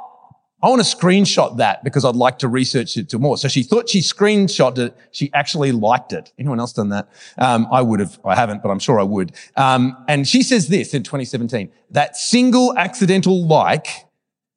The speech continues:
was deemed evidence of wrong think, and a persistent low level of harassment began," she says. That was twenty seventeen.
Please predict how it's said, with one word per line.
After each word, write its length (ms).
was 180
deemed 420
evidence 420
of 120
wrong 340
think, 600
and 160
a 40
persistent 720
low 220
level 320
of 120
harassment 540
began," 480
she 160
says. 360
That 60
was 80
twenty 180
seventeen. 460